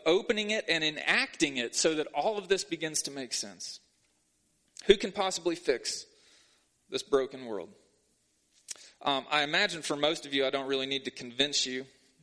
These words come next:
that the world that we live in is deeply broken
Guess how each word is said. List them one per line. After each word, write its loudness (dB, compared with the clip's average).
that 0
the 0
world -2
that 0
we -6
live 0
in -4
is -6
deeply -4
broken -2